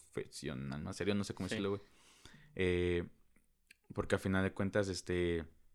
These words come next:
Speaker 1: estaba diciendo que inconscientemente, güey, por el algoritmo, eh, me empezó, me empezaron a salir un chingo de contenido político, güey, ¿no?
Speaker 2: Ujú.
Speaker 1: Y que yo, todo el contenido político que sa-, que estaba viendo, güey, era de abogados blancos, hombres, este,
Speaker 2: <laughs>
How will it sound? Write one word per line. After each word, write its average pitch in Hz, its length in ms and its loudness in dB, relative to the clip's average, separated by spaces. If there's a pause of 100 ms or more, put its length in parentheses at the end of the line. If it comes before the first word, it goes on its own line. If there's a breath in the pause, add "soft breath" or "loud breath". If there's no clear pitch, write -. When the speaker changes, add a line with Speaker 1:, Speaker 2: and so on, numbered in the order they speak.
(560)
Speaker 1:
estaba 104 240 6
diciendo 104 320 6
que 95 320 6
inconscientemente, 98 640 2
güey, 110 140 6
por 107 140 6
el 92 100 6
algoritmo, 101 600 6 (480 soft breath)
eh, 98 180 8
me 98 60 8
empezó, 98 340 4
me 104 100 4
empezaron 98 420 4
a 95 60 4
salir 95 220 2
un 98 80 4
chingo 101 260 6
de 98 80 8
contenido 95 400 4
político, 98 500 4
güey, 92 240 2
¿no? 117 220 -2 (220 soft breath)
Speaker 2:
Ujú. 117 200 -4
Speaker 1:
Y 107 80 4
que 101 200 8
yo, 104 320 10
todo - 180 6
el 117 60 6
contenido 107 380 6
político 107 340 0
que 107 80 0
sa-, 107 280 4
que 101 140 4
estaba 110 340 6
viendo, 120 280 6
güey, 113 260 4
era 101 200 8
de 92 220 8
abogados 98 640 6
blancos, 98 480 4
hombres, 101 400 4
este, 82 600 -4
Speaker 2:
<laughs> 82 440 -2